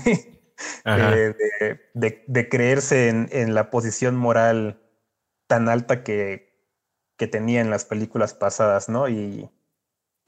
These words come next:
Speaker 2: y creo que ya entraré como más detalles en eso, pero para mí me, me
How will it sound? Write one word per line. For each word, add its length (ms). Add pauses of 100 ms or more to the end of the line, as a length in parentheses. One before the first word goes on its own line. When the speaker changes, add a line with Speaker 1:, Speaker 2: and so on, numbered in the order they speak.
(120)
Speaker 2:
y 200
creo 260
que 160
ya 160
entraré 320
como 160
más 140
detalles 320
en 120
eso, 220
pero 440 (1300)
para 160
mí 160
me, 560
me 500